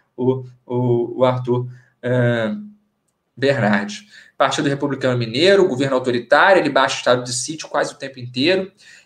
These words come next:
Ele faz aquele campo de concentração em Clevelândia, lá no Amapá, chamado de Inferno Verde. Se era opositor dele, ia pra lá, trabalho forçado. Complicadíssimo. O tenentismo ganha força. O Levante Paulista e a coluna Prestes explodem. O governo dele foi muito problemático.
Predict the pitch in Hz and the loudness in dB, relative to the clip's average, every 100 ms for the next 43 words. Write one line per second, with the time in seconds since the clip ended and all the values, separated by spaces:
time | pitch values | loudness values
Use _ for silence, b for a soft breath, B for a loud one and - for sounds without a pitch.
0 | b 151 156 160 160 156 170 160 - 156 | b 0 2 4 4 2 0 -2 0 -2
1 | 156 151 147 147 151 139 123 151 151 151 | -4 -6 -4 -4 2 2 4 0 0 2
2 | 143 131 127 160 131 139 151 147 123 131 | 4 4 4 2 4 4 4 2 4 4
3 | 147 151 - - - 131 139 139 131 147 | 4 2 -8 -12 -2 0 0 -4 -4 -2
4 | 147 143 123 143 135 123 143 160 170 170 | -2 -2 -2 -2 -2 -2 4 4 4 2
5 | 160 - 156 127 147 170 190 202 220 170 | -2 -2 0 2 2 2 2 4 4 4
6 | 175 - 170 160 190 214 208 - 160 180 | 4 4 4 2 2 -2 -2 2 4 4
7 | 180 - _ _ _ - 110 135 175 - | 2 -8 _ _ _ -14 -10 -4 0 0
8 | 131 160 - - - b b 131 156 143 | -2 -8 -8 -14 -20 b b -6 -4 -4
9 | 151 151 147 151 147 - 135 156 - 117 | -6 -4 0 0 0 -2 -2 0 -4 -10
10 | - b b - 127 127 135 - 117 117 | -16 b b 0 2 2 0 2 4 4
11 | 175 175 156 147 139 135 131 139 131 135 | 0 2 0 0 -2 -2 2 2 0 -2
12 | 135 - 117 113 113 107 104 B B 143 | -8 -4 4 6 4 0 -10 B B -4
13 | 147 147 147 147 143 135 147 - 139 135 | -2 0 0 -2 -6 -10 -10 -4 0 0
14 | 123 113 110 - - | 2 2 0 -6 -16